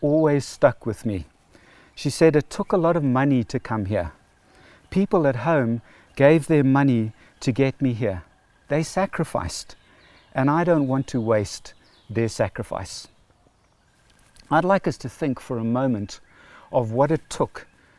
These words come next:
to get you to where you are today in your Christian faith. Let's think first of all of the cost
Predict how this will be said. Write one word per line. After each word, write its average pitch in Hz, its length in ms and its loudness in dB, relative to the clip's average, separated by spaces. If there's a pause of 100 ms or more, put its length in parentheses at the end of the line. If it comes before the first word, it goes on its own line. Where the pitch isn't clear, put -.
(220)
to 123 100 -6
get 135 340 0
you 120 300 0
to 117 220 -4
where 123 200 0
you 135 300 2
are 127 220 2
today 104 600 0 (480)
in 127 180 0
your 113 180 0
Christian 110 420 -8
faith. - 500 -8 (760)
Let's - 260 -8
think 185 220 -2
first - 340 -2
of 113 120 -2
all 110 260 -2
of 117 180 0
the 110 100 -6
cost - 500 -4